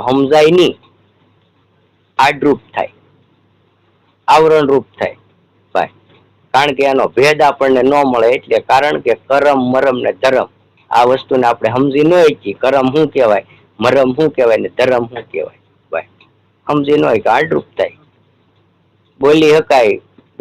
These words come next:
ગમે એની ધર્મની અંદર જાઓ, બોલી શકાય, "જય ગુરુ મહારાજ, જય ગુરુદેવ, જય સ્વામિનારાયણ." કોઈ પણ ધર્મની અંદર તમે જાઓ એટલે જે ધર્મ હોય, ઓમ શાંતિ હોય કે કોઈ નિરાજ પંથ હોય કે ગમે ઈ પંથ હોય, ભાઈ, ઈ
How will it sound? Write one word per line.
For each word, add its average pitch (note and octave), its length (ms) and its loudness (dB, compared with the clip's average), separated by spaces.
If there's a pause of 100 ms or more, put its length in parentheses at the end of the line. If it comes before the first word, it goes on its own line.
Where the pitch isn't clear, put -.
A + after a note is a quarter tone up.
(100)
ગમે C#3+ 360 0
એની C3+ 160 0
ધર્મની C#3 500 0
અંદર C3+ 320 0
જાઓ, C#3 240 2 (600)
બોલી C#3+ 320 2
શકાય, C3 260 0
"જય B2 220 2
ગુરુ B2+ 240 0
મહારાજ, A#2 340 0
જય A#2 240 0
ગુરુદેવ, A#2 520 0
જય A#2 180 2
સ્વામિનારાયણ." A2+ 760 -2 (520)
કોઈ E3 160 4
પણ D3 200 0
ધર્મની D3 540 0
અંદર C#3+ 200 -2
તમે C#3 300 -2
જાઓ C#3+ 220 2
એટલે C3 200 0
જે C3+ 260 0
ધર્મ C#3 400 0
હોય, C3+ 240 2
ઓમ C3 300 2
શાંતિ C3 420 -2
હોય A#2+ 280 2
કે A#2+ 160 -4
કોઈ C3 220 0
નિરાજ C3 420 0
પંથ B2 240 -4
હોય - 100 -4
કે - 100 -4
ગમે F3 360 0
ઈ B2+ 160 0
પંથ C#3+ 360 -2
હોય, D#3 220 2 (320)
ભાઈ, G#2 120 0
ઈ G2+ 120 -4